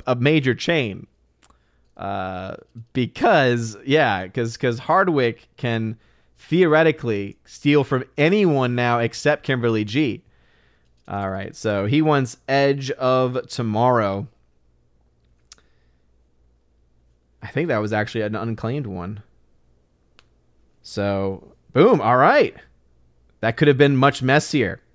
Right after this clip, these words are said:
All right. Very good. Very, very good. All right, we've got one last person.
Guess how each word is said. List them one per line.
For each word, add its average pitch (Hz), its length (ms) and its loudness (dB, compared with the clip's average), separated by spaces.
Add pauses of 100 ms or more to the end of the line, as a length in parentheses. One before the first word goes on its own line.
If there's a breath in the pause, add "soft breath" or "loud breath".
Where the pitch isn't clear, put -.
(400)
All 104 160 -2
right. 110 340 2 (840)
Very 110 240 6
good. 123 440 4 (240)
Very, 113 220 4
very 131 240 4
good. 131 320 4
All 127 160 4
right, 139 300 4
we've 139 160 2
got 143 260 2
one 156 420 2
last 151 480 0
person. 139 640 -2